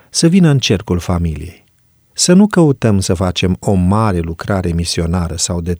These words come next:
temperanță, până când nu ne-am îndeplinit mai întâi îndatoririle acasă. În fiecare dimineață ar trebui să ne gândim: "Ce faptă bună pot să fac astăzi?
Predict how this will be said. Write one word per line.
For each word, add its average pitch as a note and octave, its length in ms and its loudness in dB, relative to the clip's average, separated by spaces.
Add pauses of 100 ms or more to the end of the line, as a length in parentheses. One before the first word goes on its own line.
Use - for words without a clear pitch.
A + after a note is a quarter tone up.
temperanță, F2+ 960 -4 (460)
până A#2 240 2
când F#2+ 380 -2 (540)
nu G#2 160 2
ne-am A2 220 4
îndeplinit F#2+ 640 2
mai G2 260 0
întâi F#2 600 -2 (440)
îndatoririle F#2+ 1120 -2
acasă. - 680 -8 (440)
În A#2+ 160 2
fiecare C3+ 440 0
dimineață G2+ 520 2
ar F2+ 60 -2
trebui F2+ 260 -2
să - 140 -4
ne F2 120 2
gândim: D#2+ 580 -6
"Ce - 240 -2
faptă - 640 -4
bună G2+ 340 0
pot G2 220 -4
să G2+ 120 -4
fac F2+ 360 -6
astăzi? - 600 -8